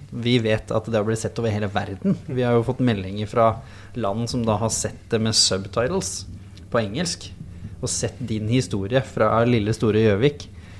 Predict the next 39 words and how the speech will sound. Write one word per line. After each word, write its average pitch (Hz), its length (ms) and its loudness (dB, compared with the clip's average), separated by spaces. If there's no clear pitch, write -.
som 120 240 -2
plutselig 117 360 0
når 107 400 2
ut 117 100 -4
i 117 60 0
hele 101 400 0
verden 101 500 0
om 113 220 -2
et - 160 -4
såpass - 800 0
stigmatisert 123 580 0
tema 135 280 2
da, 120 100 4
i 113 80 0
tillegg. 151 320 0
Men 120 300 0
igjen, 120 380 0
fordi 120 360 -2
du 113 540 -4
turte 117 520 0
å 131 140 4
åpne 98 320 -4
deg 107 180 -2
i 120 60 -2
det 110 160 2
rommet, 107 380 -2
og 120 200 -8
er 110 300 -2
den 98 180 -4
du 117 120 -4
er, 117 440 -2
så - 160 -6
blir 107 540 -6
det 113 80 -4
jo 117 80 2
en 120 80 0
sånn 110 220 0
veldig 101 840 0
antistereotyp, 110 960 -4